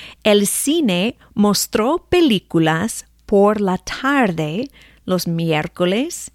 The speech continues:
y domingos. Mi madre y su familia también iban a las montañas para evitar el calor. En las montañas,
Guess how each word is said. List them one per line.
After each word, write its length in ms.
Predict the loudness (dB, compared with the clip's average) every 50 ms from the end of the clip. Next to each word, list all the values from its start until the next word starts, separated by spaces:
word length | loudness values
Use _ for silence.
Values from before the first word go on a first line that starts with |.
| _ _ -2
y 140 | -2 2
domingos. 800 | 2 2 2 2 2 0 0 0 -2 -2 -4 -6 -8 -10 -12 -14 _ _ _ _ _ _ _ _ _ _ _ _ _ _ _ _ _ _ _ _ -20 -20 _ _ _ _ _ _ _ _ _ _ _ _ _ _ _ _ _ _ _ 0
Mi 160 | 2 4 4 4
madre 800 | 4 2 2 2 2 0 0 0 2 2 2 4 2 2 0 0
y 180 | 0 0 0 0
su 180 | 0 -2 -2 -2
familia 880 | 0 -2 0 0 0 0 0 -2 -2 -2 -2 -2 -2 -2 -2 -4 -6 -8 -12 -20 -20 -20 -20 -20 _ -2
también 1080 | 0 2 2 4 2 2 2 2 2 2 2 2 0 0 2 0 -2 -2 -4 -4 -6 _
iban 520 | -4 -2 0 2 2 2 2 0 0 0 0
a 80 | 0
las 380 | 0 0 -2 -2 -4 -6 -4 -2
montañas 1120 | -2 0 0 -2 -2 -2 -2 0 0 0 0 0 -2 -2 -2 -4 -6 -6 -8 -10 -12 -16 -18 -20 -20 -20 -20 -20 _ _ _ _ _ _
para 420 | 0 2 2 4 4 4 2 2 _ 0
evitar 720 | 0 0 2 0 -4 -4 -2 -2 -2 0 0 0 0 -2
el 160 | -2 -4 -4 -4
calor. 640 | -4 -4 -2 -2 -2 -2 -2 -4 -4 -6 -10 -14 _ _ _ _ _ _ _ _ _ _ _ _ _ _ _ _ _ _ _ _ _ _ _ _ -20 _ _ _ _ -2
En 160 | 0 2 2
las 180 | 2 2 0 0
montañas, 1000 | -2 -2 -4 -4 -6 -8 -8 -4 -4 -2 -2 -2 -4 -4 -2 -4 -4 -4 -6 -10